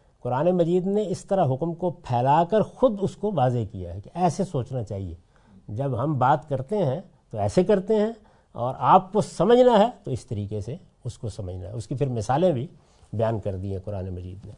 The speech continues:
"وَأَوْفُوا الْكَيْلَ وَالْمِيزَانَ بِالْقِسْطِ"، اس پر میں نے لکھا ہے یہ ایک عظیم حکم ہے، یعنی یہ چھوٹی سی بات نہیں ہے۔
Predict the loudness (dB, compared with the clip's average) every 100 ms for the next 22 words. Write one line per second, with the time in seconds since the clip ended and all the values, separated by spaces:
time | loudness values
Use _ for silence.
0 | _ -20 -20 -20 -20 -20 _ _ -8 2
1 | 8 8 8 4 6 6 8 8 6 4
2 | 2 4 4 4 2 0 0 -2 -2 -16
3 | _ _ _ _ -6 -2 0 2 2 0
4 | -4 0 2 2 0 -8 _ _ _ -20
5 | _ _ _ -20 -20 _ -2 2 4 4
6 | 0 0 4 6 6 4 -2 -10 -16 -20
7 | _ _ _ _ _ _ _ -10 -4 -2
8 | -2 -4 -2 -2 0 -2 0 -2 -4 -8
9 | -8 -10